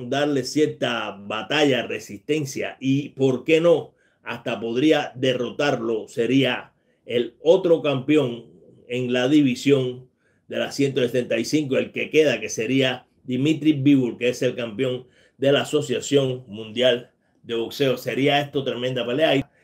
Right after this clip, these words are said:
creo que el plato está servido. Eh, el veintitrés de diciembre pasado, Bivol ganó en buena forma también contra Lyndon Arthur, contra el inglés.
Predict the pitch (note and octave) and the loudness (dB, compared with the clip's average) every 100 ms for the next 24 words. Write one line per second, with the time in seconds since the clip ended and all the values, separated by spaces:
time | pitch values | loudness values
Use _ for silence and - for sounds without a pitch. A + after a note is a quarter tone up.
0 | _ - B2 C#3+ C#3 A2+ - C#3+ C#3+ C3 | _ -6 0 0 0 -4 -4 -4 -4 -6
1 | D3+ C3+ A#2+ G#2 G#2+ E3+ D#3+ D3 C#3+ _ | -4 -4 -4 -4 0 2 2 0 -4 _
2 | _ _ G#2 A2 G#2+ G#2+ A2+ G#2+ A#2+ G#2+ | _ _ -12 -6 -4 -4 -6 -4 -6 -6
3 | G#2 C#3 C#3+ C3 C3 C#3+ C3+ A#2+ A2+ - | -6 -2 0 0 0 0 0 0 -2 -2
4 | C#3 C#3 C3 A#2 C#3+ C#3+ B2 A#2 C3 C3+ | 2 4 2 0 0 2 -2 -6 -6 -4
5 | B2 C#3+ C3 - C#3+ C#3+ B2+ A2+ A2+ B2 | -4 -6 -6 -6 -2 -2 -4 -6 -6 -4
6 | C3+ C3+ C3+ - _ _ _ - A2+ G#2+ | -2 -4 -8 -16 _ _ _ -14 -12 -10
7 | A2+ G#2+ G2 F#2+ F2+ F2+ - _ _ _ | -4 -4 -2 -6 -8 -12 -20 _ _ _
8 | _ _ _ _ _ _ _ - B2+ D#3 | _ _ _ _ _ _ _ -2 0 2
9 | C3 C3 D#3+ D#3+ - C3 G#2+ - A2+ - | 0 0 0 0 0 -4 -4 -12 -14 -10
10 | A2 A2 G#2+ D#3 D#3+ - - | -10 -8 0 4 4 0 -12